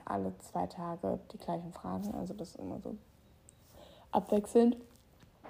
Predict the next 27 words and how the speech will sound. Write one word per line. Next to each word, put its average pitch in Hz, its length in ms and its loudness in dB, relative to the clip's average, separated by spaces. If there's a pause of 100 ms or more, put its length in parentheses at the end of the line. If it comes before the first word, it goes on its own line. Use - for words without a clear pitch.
(240)
Ich 220 160 6
mach 190 180 4
das 196 200 0
tatsächlich 185 680 0
aber 156 160 0
nicht - 220 -6
regelmäßig, 185 560 -2 (140)
aber 190 200 0
ich - 220 -6
würde 196 280 6
gerne 175 480 2
regelmäßig 165 540 -2 (100)
journalen. 254 560 8 (300)
Ich - 80 -2
hätte - 160 0
auch - 160 0
gerne 185 220 6
mal 175 160 4
irgendwann 185 280 0
ein 180 40 -2
neues 175 340 4
Journal, 190 320 4
was 180 260 0
so - 100 -6
morgens 190 560 6
Fragen 180 540 0
hat, 180 200 -2